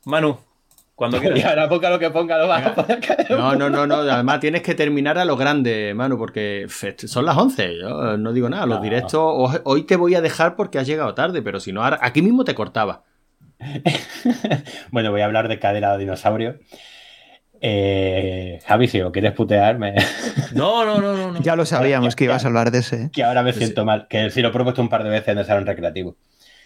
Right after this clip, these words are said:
Speaker 2: Eh, bueno, es que para mí es mejor Beaten Up que se ha hecho nunca.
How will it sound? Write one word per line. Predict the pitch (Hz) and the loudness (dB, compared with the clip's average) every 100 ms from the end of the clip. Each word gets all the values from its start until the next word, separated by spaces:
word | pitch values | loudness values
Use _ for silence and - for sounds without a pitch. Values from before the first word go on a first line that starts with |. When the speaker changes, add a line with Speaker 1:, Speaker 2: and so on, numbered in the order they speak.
| _ _ _ _ _ _ - | _ _ _ _ _ _ -2
Speaker 2:
Eh, | 139 127 | 0 2
bueno, | 131 | 2
es | 107 | 0
que | 123 | 0
para | 117 | 0
mí | 113 120 | 2 2
es | 113 107 101 98 95 | 2 0 -2 -6 -6
mejor | 101 113 101 | -6 -2 -2
Beaten | 101 101 98 | -2 -2 -4
Up | 98 | -4
que | |
se | 95 | -6
ha | |
hecho | 101 101 | -6 -4
nunca. | 113 110 - | -4 -4 -8